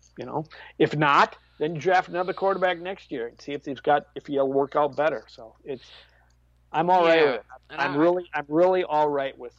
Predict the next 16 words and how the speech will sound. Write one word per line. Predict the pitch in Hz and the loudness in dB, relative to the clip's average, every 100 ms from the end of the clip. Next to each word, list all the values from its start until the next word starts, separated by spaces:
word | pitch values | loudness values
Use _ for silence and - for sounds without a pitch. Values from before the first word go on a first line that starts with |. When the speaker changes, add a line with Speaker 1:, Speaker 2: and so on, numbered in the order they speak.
| - | -14
Speaker 1:
with, | 135 - | -14 -14
with | 143 123 | -16 -14
how | - 127 120 | -6 -4 -4
this | 117 - | -6 -10
worked | 131 117 - | -12 -10 -12
out. | 92 - - - _ | -14 -16 -20 -20 _
Speaker 2:
And | 156 175 | -12 -8
I | 180 | -8
was | 220 | -8
going | 185 170 175 170 - | -12 -12 -12 -14 -16
to, | 185 165 147 139 120 101 87 95 | -12 -10 -10 -12 -14 -14 -14 -16
uh, | 104 | -14
finish | 156 151 139 - | -12 -10 -10 -10
with | 131 _ | -12 _
this, | 135 123 110 - _ _ _ _ _ _ | -12 -12 -14 -20 _ _ _ _ _ _
uh, | 117 117 113 110 110 98 | -8 -6 -4 -6 -10 -12